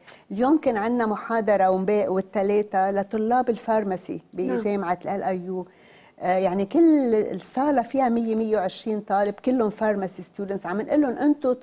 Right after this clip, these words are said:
Speaker 1: آه، صيدل-، صيادلة المستقبل. إذا إجا لحدا عندكم وبده عنده هالأعراض عمره فوق ال خمسة وأربعين،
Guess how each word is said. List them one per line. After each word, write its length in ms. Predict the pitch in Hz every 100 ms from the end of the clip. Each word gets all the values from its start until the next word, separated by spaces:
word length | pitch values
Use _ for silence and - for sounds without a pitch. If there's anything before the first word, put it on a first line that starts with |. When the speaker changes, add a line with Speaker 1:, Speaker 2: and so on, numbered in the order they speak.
| -
Speaker 1:
آه، 340 | 190 190 185
صيدل-، 580 | 185 226 226 214 - 165
صيادلة 640 | - 208 240 262 220 226 226
المستقبل. 640 | 214 208 - - 180 175 175 - - - -
إذا 180 | 269 285
إجا 260 | 262 330
لحدا 380 | 311 247 - 254
عندكم 560 | 233 214 220 - 185 175 - -
وبده 560 | - 190 240 214 214 196
عنده 280 | 247 247
هالأعراض 680 | 226 226 - 196 208 214 220 214 - -
عمره 260 | 254 269
فوق 220 | 247 - 226
ال 80 |
خمسة 360 | 220 226 214 -
وأربعين، 500 | - 190 196 208 208